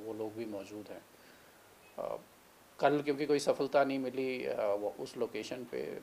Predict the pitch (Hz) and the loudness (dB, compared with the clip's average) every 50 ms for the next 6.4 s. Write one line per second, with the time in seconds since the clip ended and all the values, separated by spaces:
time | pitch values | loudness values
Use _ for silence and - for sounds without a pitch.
0 | - - - - - - - - 55 57 57 - - - - 104 104 104 104 - | -10 -10 -8 -8 -8 -6 -4 -2 0 0 0 0 0 -2 -2 -2 -2 -2 -4 -6
1 | - - 127 123 117 117 113 107 104 - - - - - - - 135 120 110 104 | -6 -4 -2 -2 -2 0 0 -2 -2 -4 -6 -14 -16 -10 -6 -4 -2 -2 -2 -4
2 | - - - - - 123 117 120 120 104 104 104 107 107 110 107 101 101 - - | -6 -10 -12 -12 -14 -14 -12 -6 -2 -2 0 0 -2 -4 -4 -6 -8 -8 -8 -8
3 | 127 117 - 151 139 131 131 120 110 117 113 117 117 117 - - 110 107 104 104 | -4 -2 -2 0 0 2 2 0 0 -2 -6 -6 -6 -8 -6 -2 -2 0 0 -2
4 | - - - - - - - - - - - - - - - - - 123 120 117 | -4 -8 -20 -20 -20 -20 -20 -20 -20 -20 -20 -20 -20 -18 -12 -10 -8 -8 -6 -4
5 | 113 120 104 104 110 117 110 - - - 110 101 95 95 - - 113 95 87 - | -2 -2 -2 -2 -2 -6 -6 -6 -6 -2 -2 0 0 -2 -2 -4 -6 -6 -4 -6
6 | 98 104 - - - - - | -10 -12 -14 -16 -18 -20 -20